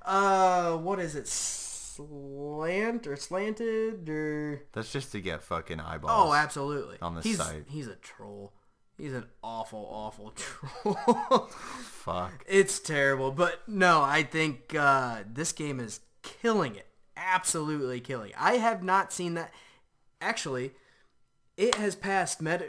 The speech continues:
Speaker 1: or, uh, Ocarina of Time on Metacritic right now.
Speaker 2: That's insane. Yeah, but that'll change,
Speaker 1: And
Speaker 2: though, after people
Speaker 1: yeah,
Speaker 2: play it.
Speaker 1: it, it'll probably
Speaker 2: Here's my
Speaker 1: balance
Speaker 2: thing,
Speaker 1: out,
Speaker 2: though.
Speaker 1: but
Speaker 2: We haven't played it.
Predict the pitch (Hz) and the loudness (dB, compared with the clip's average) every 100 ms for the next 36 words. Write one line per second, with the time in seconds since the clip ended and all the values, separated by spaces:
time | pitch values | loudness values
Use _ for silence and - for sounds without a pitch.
0 | - 180 160 151 135 110 147 - 180 175 | -2 2 4 4 2 0 -4 -2 -2 -2
1 | 151 - 139 147 127 113 117 113 - 104 | -4 -4 -4 -4 -4 -6 -8 -8 -10 -12
2 | 95 98 98 73 - _ - 98 - 76 | -12 -14 -14 -16 -18 _ -16 -14 -12 -14
3 | - - 73 76 - - - 196 214 202 | -14 -12 -10 -12 -14 -18 -2 8 8 8
4 | 202 220 - 110 98 - 87 85 - 104 | 6 4 4 2 0 0 0 0 4 2
5 | - 180 165 160 160 208 196 202 196 175 | 2 4 6 6 6 6 6 6 6 4
6 | 143 196 175 156 165 175 139 156 135 135 | 2 4 6 8 10 10 10 6 6 6
7 | 110 160 175 226 147 208 170 117 160 135 | 4 6 8 8 10 8 6 4 4 6
8 | 98 98 | 4 0